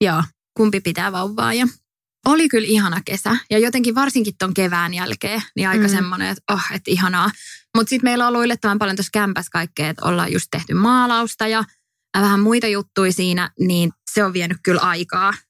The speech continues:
Speaker 2: Ja nyt on ihana lähteä syksyyn sitten, että on vähän valmista.
Speaker 1: Mm.
Speaker 2: Ja sit pääsee nauttimaan.
Speaker 1: Ihan varmasti.
Speaker 2: Ja mä kyllä ekan kerran tuli, oliko se eilen,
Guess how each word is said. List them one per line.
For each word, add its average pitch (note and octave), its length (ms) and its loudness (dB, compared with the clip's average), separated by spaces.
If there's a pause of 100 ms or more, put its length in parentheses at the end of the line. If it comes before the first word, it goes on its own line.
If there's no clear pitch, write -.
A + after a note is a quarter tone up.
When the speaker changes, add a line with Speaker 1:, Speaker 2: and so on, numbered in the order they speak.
(140)
Speaker 2:
Ja F3+ 200 -2 (340)
nyt G#3+ 180 2 (180)
on F3+ 100 -2
ihana F3+ 280 0
lähteä D#3+ 280 -4
syksyyn - 520 -4
sitten, D#3 240 -6
että D#3 120 -2
on D3+ 120 0
vähän D#3+ 240 -4
valmista. E3+ 520 -2 (300)
Speaker 1:
Mm. C4 380 6
Speaker 2:
Ja A#3 60 2
sit F3 220 -4
pääsee C3 300 -4
nauttimaan. - 480 -8 (240)
Speaker 1:
Ihan E3+ 260 0
varmasti. E3+ 380 -6 (100)
Speaker 2:
Ja G#3 100 4
mä A#3 140 0
kyllä C4+ 220 0 (160)
ekan F#4 260 0
kerran A3 260 -2
tuli, G3 380 -2
oliko A3+ 260 0
se A#3+ 160 0
eilen, G3 540 0